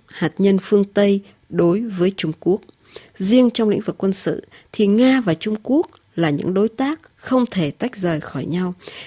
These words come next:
Theo thống kê của tập đoàn xuất khẩu vũ khí của Nga, Rosoboronexport, thì trong năm hai ngàn mười ba chẳng hạn, Trung Quốc chiếm đến mười hai phần trăm tổng kim ngạch xuất khẩu vũ khí của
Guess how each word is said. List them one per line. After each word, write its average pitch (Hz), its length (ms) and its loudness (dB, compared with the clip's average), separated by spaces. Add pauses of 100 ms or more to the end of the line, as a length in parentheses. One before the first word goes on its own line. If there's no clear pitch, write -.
Theo 175 240 -2
thống 180 260 -4
kê 214 260 4
của 165 160 -4
tập - 220 -6
đoàn 156 300 0
xuất - 300 -6
khẩu 160 300 -2
vũ 117 140 -2
khí - 320 -4
của 147 140 -4
Nga, 185 340 0 (220)
Rosoboronexport, 196 1300 0 (380)
thì 190 140 4
trong 220 400 0
năm 214 240 0
hai 214 240 -2
ngàn 165 240 0
mười 156 140 0
ba 202 280 0
chẳng 147 200 -6
hạn, 160 200 -6 (100)
Trung 202 240 0
Quốc 269 220 0 (280)
chiếm 254 300 4
đến 240 120 4
mười 196 340 4
hai 262 220 0
phần 170 200 -2
trăm 220 280 -4 (120)
tổng 170 180 2
kim 208 280 0
ngạch 156 160 -2
xuất - 200 -4
khẩu 151 200 -2
vũ - 160 -6
khí - 260 -6
của - 140 -14